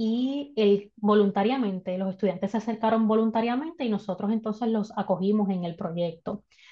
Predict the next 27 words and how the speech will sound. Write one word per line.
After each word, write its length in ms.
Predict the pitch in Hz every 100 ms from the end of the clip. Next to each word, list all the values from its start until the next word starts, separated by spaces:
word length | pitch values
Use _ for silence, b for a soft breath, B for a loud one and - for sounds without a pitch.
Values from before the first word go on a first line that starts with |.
| b b _ _
Básicamente, 800 | 185 190 - 233 226 226 233 233
¿verdad? 200 | 226 285
Fue 80 | 247
una 80 | 208
investigación 680 | 208 220 240 214 208 214
donde 240 | 214 214 202
se 160 | 214
llevaron 400 | 190 180 175 196
a 140 | 202 202
cabo 400 | 196 208 208 208
doce 460 | 196 196 202 202 233
entrevistas, 920 | 214 208 190 202 208 214 208 - _ _ _ _
eh, 400 | 202 185 180 175 175 175 262 -
a 140 | 202
doce 260 | 180 185 226
madres 380 | 202 190 233 -
puertorriqueñas 760 | 208 208 208 214 285 285 226
que 100 | -
habían 180 | 185 180
acompañado 560 | 185 214 214 214 208 208
a 40 |
sus 220 | 214 208
hijos 220 | 214 214 214
en 80 |
las 160 | 208 208
clases 340 | 208 202 214
virtuales, 800 | 202 247 247 190 175 180 214 -